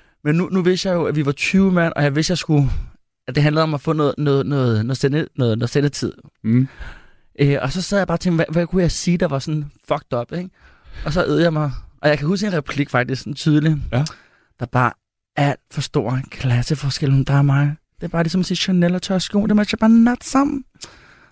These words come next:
Speaker 1: Det er bare ærgerligt. Jamen, så sådan, det var, men det, det virkede jo ikke.
Speaker 2: Hvad, hvad tro-, troede de andre? Altså, troede dem på T V,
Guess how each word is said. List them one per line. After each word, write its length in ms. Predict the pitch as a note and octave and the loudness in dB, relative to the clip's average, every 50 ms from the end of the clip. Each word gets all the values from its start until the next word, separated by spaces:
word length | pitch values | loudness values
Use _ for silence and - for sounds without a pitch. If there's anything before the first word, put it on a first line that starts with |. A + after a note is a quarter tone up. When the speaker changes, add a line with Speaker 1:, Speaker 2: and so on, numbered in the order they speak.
| _ _ | _ _
Speaker 1:
Det 20 | |
er 40 | - - | -6 -4
bare 100 | C#3 C3+ - - | -4 -4 -2 -2
ærgerligt. 320 | C3+ B2 G#2 C#3 D3+ D3+ C#3 - - - - - - _ _ _ _ _ _ _ - _ _ _ _ - | -2 0 0 0 -2 -2 -4 -6 -8 -10 -12 -16 -18 _ _ _ _ _ _ _ -20 _ _ _ _ -6
Jamen, 140 | C#3+ C#3+ | -6 -4
så 200 | C3+ - A3 G#3 | -4 -4 -4 -4
sådan, 200 | G3 - G#3 F#3 - - | -4 -6 -8 -8 -6 -4
det 60 | E3 | -6
var, 80 | C#3 - - - F3 | -6 -6 -4 0 0
men 100 | E3+ E3 - - | 0 0 0 0
det, 200 | F#3+ D3+ D3+ F3+ | -2 -2 0 -2
det 120 | F3+ D#3+ | -2 0
virkede 340 | E3+ F#3 G3 G#3 G3+ G#3 D#3 | 2 2 2 2 2 0 0
jo 80 | C#3+ | 2
ikke. 220 | C#3+ D#3 F3+ F3+ - - _ _ _ _ _ _ - - - - | 2 0 0 -2 -6 -14 _ _ _ _ _ _ -20 -20 -12 -2
Speaker 2:
Hvad, 200 | C#3 D3+ D#3 D#3 | 0 2 2 2
hvad 160 | C#3+ D3 C3+ | 0 -2 -2
tro-, 200 | - - C#3+ B2+ | -2 -2 -4 -4
troede 360 | A#2+ - - - D3 E3+ G#3+ | -4 -6 0 2 2 2 4
de 120 | G3+ - - | 2 0 0
andre? 340 | A2 G#2+ B2+ F3 F3+ F#3 - - - - - | 0 0 2 0 -2 -2 -4 -6 -10 -10 -8
Altså, 160 | - B2 - - | -4 -4 -4 -2
troede 260 | - - D#3+ E3 - | 0 0 0 2 2
dem 140 | - D3 - | 0 0 0
på 80 | B2+ | -2
T 120 | A2+ - F3+ | -2 0 -2
V, 160 | F3+ E3+ | -2 -2